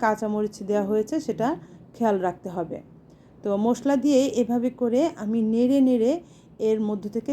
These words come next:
তেলটাকে উঠিয়ে নিব। এখানে আমি কিন্তু কোনো পানি ইউজ করছি না, তাই নেড়ে নেড়েই মশলাটাকে আমি কষিয়ে নিচ্ছি যেন নিচে লেগে না যায়, সেদিকে খেয়াল রাখতে হবে।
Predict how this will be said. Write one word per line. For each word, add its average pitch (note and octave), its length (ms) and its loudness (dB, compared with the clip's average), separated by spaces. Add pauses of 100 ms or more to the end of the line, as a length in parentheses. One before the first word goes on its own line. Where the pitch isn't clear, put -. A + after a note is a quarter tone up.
(120)
তেলটাকে A3 380 -2 (140)
উঠিয়ে G3 320 -2
নিব। E3 140 0 (540)
এখানে A3+ 220 0 (140)
আমি G3+ 200 -2
কিন্তু G#3 260 -4
কোনো G3+ 120 -4 (100)
পানি G3+ 180 -2 (100)
ইউজ G3+ 160 -2 (120)
করছি G#3 320 -4
না, C#4+ 60 0 (960)
তাই B3 140 4 (100)
নেড়ে B3+ 240 6
নেড়েই C#4 240 4 (100)
মশলাটাকে A#3 480 -2 (140)
আমি G3 220 -6
কষিয়ে G3+ 380 -4
নিচ্ছি G3 300 -6 (540)
যেন A#3 140 4 (140)
নিচে A#3 180 0 (100)
লেগে G#3+ 240 0
না G3+ 160 0
যায়, A3+ 160 -2 (720)
সেদিকে A3 400 -4
খেয়াল G3+ 260 0
রাখতে F#3 280 -6
হবে। F#3 200 -6